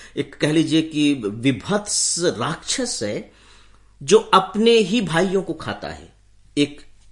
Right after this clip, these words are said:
सेल्स जो है हमारे शरीर के, उसमें वो कैंसरस हो जाता है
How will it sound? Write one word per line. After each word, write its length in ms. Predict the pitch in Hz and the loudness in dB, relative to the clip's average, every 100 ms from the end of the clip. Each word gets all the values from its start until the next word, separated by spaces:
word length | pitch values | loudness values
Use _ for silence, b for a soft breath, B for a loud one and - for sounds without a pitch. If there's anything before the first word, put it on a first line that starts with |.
| - - | -18 -12
सेल्स 560 | - 135 139 135 - | 0 4 4 2 -4
जो 180 | 101 110 | -4 -4
है 160 | 101 101 | -4 -6
हमारे 280 | 95 95 | -6 -6
शरीर 320 | 98 90 95 - | -6 -8 -8 -8
के, 140 | 175 | -6
उसमें 280 | 170 170 - | -6 -6 -6
वो 200 | 127 - | -6 -6
कैंसरस 500 | 196 220 - 247 247 | -6 -6 -8 -10 -10
हो 80 | 226 | -10
जाता 300 | 226 226 254 | -10 -12 -12
है 180 | 220 | -12